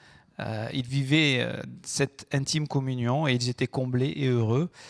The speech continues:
C'est ce qu'on voit dans Genèse chapitre trois, verset huit, au début de ce verset, et puis on voit que ça ter-, ça se termine mal. Euh, on voit que Dieu vient les rencontrer. Alors ils entendirent la voix de l'Éternel, Dieu, qui parcourait le jardin vers le soir.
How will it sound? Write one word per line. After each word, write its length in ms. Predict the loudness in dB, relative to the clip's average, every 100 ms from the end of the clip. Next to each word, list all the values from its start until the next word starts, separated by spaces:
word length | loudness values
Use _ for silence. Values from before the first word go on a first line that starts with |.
| -18
C'est 120 | -8 -2
ce 60 |
qu'on 120 | 0
voit 160 | 4 4
dans 140 | 4
Genèse 280 | 4 4 4
chapitre 380 | 2 -2 -2 -4
trois, 280 | -2 4 4
verset 260 | 4 0
huit, 240 | 0 0 0
au 40 |
début 300 | 2 2 2
de 40 | 2
ce 100 | 0
verset, 420 | 0 0 0 -2
et 40 |
puis 140 | -2 -2
on 80 |
voit 120 | 0 -2
que 80 |
ça 100 | -2
ter-, 260 | -4 -6 -8
ça 160 | -8 -10
se 60 |
termine 320 | -8 -6 -4
mal. 240 | -2 -2 -4 _ _ -20 -20 -18 -16 -16 -18 0
Euh, 240 | 6 8 6
on 120 | 4
voit 180 | 2 2
que 120 | -2
Dieu 420 | -8 0 4 6
vient 320 | 6 4 4
les 100 | 4
rencontrer. 480 | 2 2 0 2 4
Alors 260 | 6 6 4
ils 120 | 2
entendirent 380 | 2 0 2 2
la 120 | 4
voix 200 | 6 4
de 80 | 4
l'Éternel, 600 | 2 2 2 2 0 0
Dieu, 440 | 2 4 2 0 _
qui 140 | -10 0
parcourait 460 | 0 0 0 0
le 60 | 2
jardin 340 | -2 0 0
vers 140 | 2 0
le 100 | -2
soir. 500 | 0 -2 -2 -14